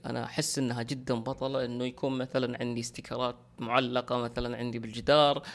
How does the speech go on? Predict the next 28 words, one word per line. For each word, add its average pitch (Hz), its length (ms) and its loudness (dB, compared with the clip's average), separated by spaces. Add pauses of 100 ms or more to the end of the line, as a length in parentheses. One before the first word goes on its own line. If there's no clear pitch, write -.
(320)
آه، 120 340 10
"اسمع 120 420 2
أنت 131 260 0
اليوم"، 165 760 0
أو 123 260 2
"اليوم 156 320 4
الفلاني 151 520 2
لازم 139 260 4
تكون 139 320 -2
أنجزت 131 380 -4
المهمة 127 460 -2 (160)
هذه". 117 140 -4
فأنا 226 360 2
أول 208 260 2
ما 208 60 2
أصحى 202 240 -2
من 180 80 4
النوم 139 280 6 (380)
أشوف 196 260 2
الاستيكر 175 400 -2
هذا، 165 260 4
أتذكر 185 440 4
إن 170 120 2
أنا 170 180 2
عندي 160 280 0
هدف 160 280 -2
لازم 143 240 4
أوصل. 120 420 0